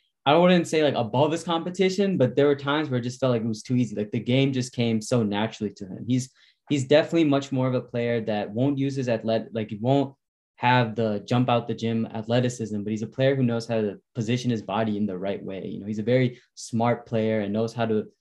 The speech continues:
get in the right positions, whether, you know, it's closing a man off or, you know, cutting, cutting to the basket. He's, he's smart in terms of the way he uses his I Q to, uh, score the ball.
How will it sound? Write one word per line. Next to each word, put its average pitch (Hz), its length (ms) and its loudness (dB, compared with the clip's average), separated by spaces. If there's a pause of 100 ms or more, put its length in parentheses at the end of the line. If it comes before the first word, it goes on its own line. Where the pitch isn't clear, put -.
(200)
get 135 160 4
in 160 120 2
the 127 40 2
right 127 220 4
positions, 113 600 -2
whether, 113 320 2
you 107 120 0
know, 107 100 0
it's - 140 -8
closing 120 300 -2
a 110 40 0
man 110 320 0
off 107 340 -2
or, 98 440 -6 (360)
you 127 100 2
know, 120 180 4
cutting, 127 560 0
cutting 117 380 -4
to 120 100 -8
the 110 80 -2
basket. 110 400 -4
He's, 117 180 -4 (280)
he's 139 160 -6
smart 151 380 2
in 123 80 -2
terms 120 240 -2
of 110 80 -2
the 107 40 -4
way 113 180 2
he 110 120 -8
uses 107 380 -4
his 92 180 -16
I 107 160 -4
Q 110 460 -6
to, 101 300 -8
uh, 82 360 -8
score 104 540 -4
the 101 80 -14
ball. 92 500 -4